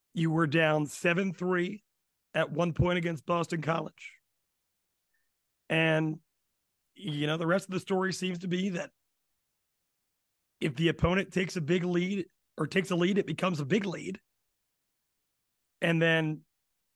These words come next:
you know, Tech's able to put up second half offense in the cases of what we saw against N C State, where they scored, you know, twenty-one of their twenty-eight points in the second half. And,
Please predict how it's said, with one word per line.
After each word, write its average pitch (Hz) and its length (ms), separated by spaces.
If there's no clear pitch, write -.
you 175 80
know, 160 100
Tech's 190 340
able 180 200
to 160 80
put 175 160
up 170 200
second 180 340
half 160 260
offense 160 720
in 160 120
the 151 60
cases 156 460
of 147 300
what - 100
we 151 80
saw 165 200
against 151 320
N 151 100
C - 120
State, - 340
where 139 160
they 139 80
scored, 139 300
you 151 60
know, 143 140
twenty-one 170 540
of 156 100
their 147 280
twenty-eight 165 480
points 151 600
in 175 100
the 156 80
second 160 300
half. 151 320
And, 143 180